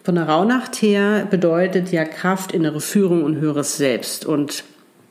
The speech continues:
das stimmt, da bin ich jetzt gerade wieder sehr gut in Kontakt gekommen. Das fing aber auch schon im Januar an. Und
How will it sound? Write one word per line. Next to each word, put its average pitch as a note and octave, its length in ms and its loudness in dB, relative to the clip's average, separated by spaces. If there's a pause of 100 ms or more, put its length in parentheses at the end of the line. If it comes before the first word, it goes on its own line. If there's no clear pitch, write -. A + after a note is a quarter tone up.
(440)
das D3+ 240 -4
stimmt, - 640 -2
da F3+ 160 2
bin E3+ 160 2
ich F3+ 160 2
jetzt - 200 0
gerade E3 420 -2
wieder D#3+ 260 0
sehr F3+ 240 2
gut F3 260 0
in D#3+ 140 0
Kontakt E3+ 400 0
gekommen. C#3+ 340 0
Das D3+ 160 0
fing G3+ 240 0
aber D3+ 220 0
auch F3+ 60 0
schon F#3 240 0
im F3 100 2
Januar D#3+ 380 2
an. E3+ 240 0 (880)
Und G3 420 0